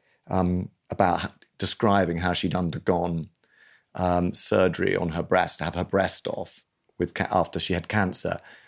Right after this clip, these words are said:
without any anaesthetic at all. And she describes it in detail. So there's really remarkable stuff in here. But, um,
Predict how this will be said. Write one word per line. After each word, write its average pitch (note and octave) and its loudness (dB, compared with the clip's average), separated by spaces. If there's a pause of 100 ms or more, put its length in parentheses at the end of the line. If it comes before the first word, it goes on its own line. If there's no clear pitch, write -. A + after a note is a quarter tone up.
(120)
without G2+ 6
any G2 4
anaesthetic F2+ -4
at - -6
all. F2+ -2 (580)
And F#2 -2
she G#2 0
describes G2+ 4
it F2+ 0
in F2+ 0
detail. F2+ 0
So A#2+ 2
there's C3+ 2
really D3+ 4
remarkable G2+ 4
stuff - -2
in F#2+ 0
here. F2+ -4 (540)
But, - 2 (800)
um, A#2 4